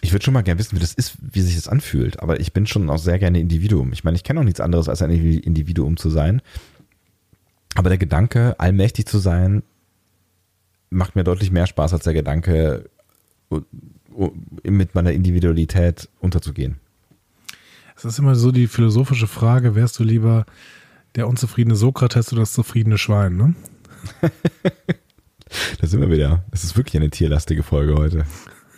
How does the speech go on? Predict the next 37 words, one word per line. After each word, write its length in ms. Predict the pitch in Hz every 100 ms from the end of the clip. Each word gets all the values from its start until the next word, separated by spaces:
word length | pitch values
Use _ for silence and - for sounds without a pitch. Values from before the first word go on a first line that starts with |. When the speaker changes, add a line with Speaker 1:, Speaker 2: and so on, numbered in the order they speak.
| -
Speaker 2:
<laughs> 160 | 131
Stimmt, 400 | - - 143 -
richtig. 360 | 139 - 147 - 185 - - - -
Aber, 360 | 113 120 127
ähm, 300 | 117 113 113 104 - _ _ -
ich 160 | 135 -
glaube, 400 | - 113 135 156 143
Q 340 | - 127 156
ist 100 | 143
unglücklicher 640 | - 139 131 - 123 117
als 160 | 113 113
ein 160 | 113 101
Borg. 340 | 98 101 - _ _ _ _ _ _ _ _ _ _ _ - - - - 101
Speaker 1:
Ja, 180 | 82 82
das 160 | 92
definitiv. 680 | - - 120 - 87 - - - _
Also 180 | 92 92
das 200 | 101 -
definitiv. 540 | 104 110 110 - 95
Ich 100 | 80
gl-, 180 | - 92
bin 200 | 92 120
mir 100 | 107
auch 80 | 92
gar 100 | 95
nicht 120 | 101
so 80 | 98
sicher, 240 | 95 -
ob 100 | 90
ein 80 | 95
Borg 300 | 87 90 - 65
die 200 | 101 95
Möglichkeit 560 | 98 104 98 - 80
hat, 80 | 95
unglücklich 480 | - 107 104 92 90
zu 100 | 92
sein. 380 | 101 127 76